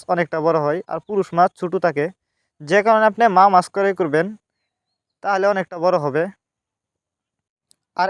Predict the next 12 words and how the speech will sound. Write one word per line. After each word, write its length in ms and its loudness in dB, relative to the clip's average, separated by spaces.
এই 160 6
শিং 200 0
মাছের 260 2
পানাগুলো 380 4
আপনারা 300 4
প্রতি 300 -4
শতাংশে 440 2
আড়াইশো 420 2
থেকে 160 2
তিনশো 240 -2
পিস 200 0
ছাড়তে 260 -4